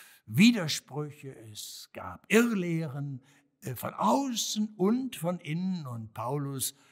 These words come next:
kämpft um das Evangelium, um die Wahrheit des Evangeliums. Nicht, weil er Recht haben wollte und, und, und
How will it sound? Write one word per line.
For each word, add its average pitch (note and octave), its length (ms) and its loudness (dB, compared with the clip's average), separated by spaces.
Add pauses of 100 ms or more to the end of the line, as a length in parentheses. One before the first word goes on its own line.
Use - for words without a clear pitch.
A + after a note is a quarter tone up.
(220)
kämpft - 760 2 (360)
um F3 440 4 (280)
das B2+ 300 0
Evangelium, B2+ 640 -4
um C3+ 140 -6
die A#2+ 200 -8
Wahrheit D#3+ 540 4
des A#2+ 140 -8
Evangeliums. G#2+ 1000 -16 (360)
Nicht, F3+ 420 6
weil F3 180 0
er C3+ 180 0
Recht A#3+ 380 -4
haben C3+ 440 -2
wollte A2+ 540 -8
und, G2+ 160 -14
und, G#2 160 -18
und G2+ 360 -20